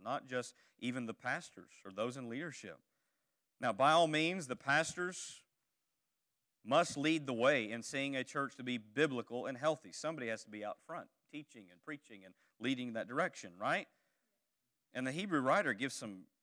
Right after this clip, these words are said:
sobering insight into this. Hebrews thirteen seventeen, "Obey your leaders and submit to them, for they are keeping watch over your souls as those who will have to give an account.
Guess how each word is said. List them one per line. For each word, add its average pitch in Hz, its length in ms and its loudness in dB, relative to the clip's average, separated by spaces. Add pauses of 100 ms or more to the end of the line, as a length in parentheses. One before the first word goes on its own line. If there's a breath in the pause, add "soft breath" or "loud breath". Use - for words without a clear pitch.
(140)
sobering 143 540 0
insight 90 460 -8
into 85 140 -20
this. 127 440 -8 (420)
Hebrews 151 300 -2
thirteen 151 400 0
seventeen, 160 580 0
"Obey 127 380 2
your 160 140 0
leaders 135 440 -2
and 110 140 -10
submit 139 360 -4
to 143 100 -10
them, 139 240 0 (260 soft breath)
for 127 80 -8
they 151 160 6
are 208 140 6
keeping 147 340 -4
watch 147 300 4
over 131 160 -2
your 117 120 -2
souls 180 560 0
as 120 200 0
those 165 400 2
who 135 100 -2
will 127 200 0
have 151 240 2
to 123 180 -2 (280 soft breath)
give 165 240 4
an 147 120 -2
account. 151 600 -4